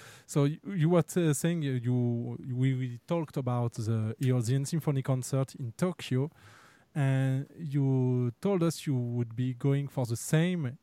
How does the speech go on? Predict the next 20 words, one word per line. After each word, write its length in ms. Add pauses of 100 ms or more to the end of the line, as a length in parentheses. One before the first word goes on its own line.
in 400
North 320
America. 480
We 300
all 380 (380)
understood 580
at 100
the 100
time 420
that 220
you 60
were, 400
you 180
will 240
be 200
playing, 600 (160)
uh, 380
you 100
would 220
be 140